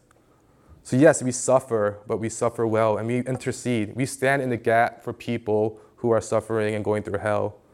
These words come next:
knowing that there is a redemptive edge to that suffering. So really, my point here is that we need to grab a healthy theology of suffering.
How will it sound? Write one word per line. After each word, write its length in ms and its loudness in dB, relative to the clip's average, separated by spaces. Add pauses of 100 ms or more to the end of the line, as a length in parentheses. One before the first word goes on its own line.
(420)
knowing 360 2
that 180 2
there 220 4
is 160 0
a 80 0
redemptive 720 -4
edge 280 -2
to 160 -8
that 180 0
suffering. 600 -8 (1500)
So 140 4
really, 260 8
my 140 6
point 260 0
here 180 0
is 100 -2
that 260 2
we 80 -4
need 140 0
to 120 2
grab 260 4
a 40 4
healthy 420 -2
theology 540 2
of 80 -4
suffering. 540 -6